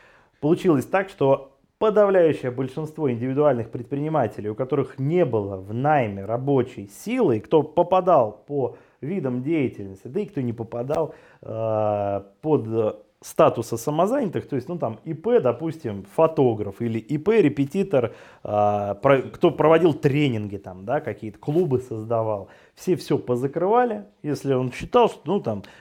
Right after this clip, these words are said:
два четыреста максимум в год можно выручки, он посчитал, ну, у меня примерно два. Нафиг мне это И П. Закрыл И П. Для государства чистый убыток. Потом работодатели, в свою очередь, тоже,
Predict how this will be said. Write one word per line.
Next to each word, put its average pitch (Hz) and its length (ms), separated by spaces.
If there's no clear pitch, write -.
два 143 220
четыреста 180 480
максимум 127 440
в 110 60
год 117 240
можно 101 320
выручки, 110 500
он 135 180
посчитал, 185 360
ну, 143 260
у 110 40
меня 151 160
примерно 117 340
два. 104 380
Нафиг 135 320
мне 120 100
это 120 160
И 120 60
П. 104 180
Закрыл 170 440
И 160 40
П. 101 200
Для 110 140
государства 170 640
чистый 151 380
убыток. 123 460
Потом 214 280
работодатели, 196 680
в - 60
свою 135 320
очередь, 110 440
тоже, 110 480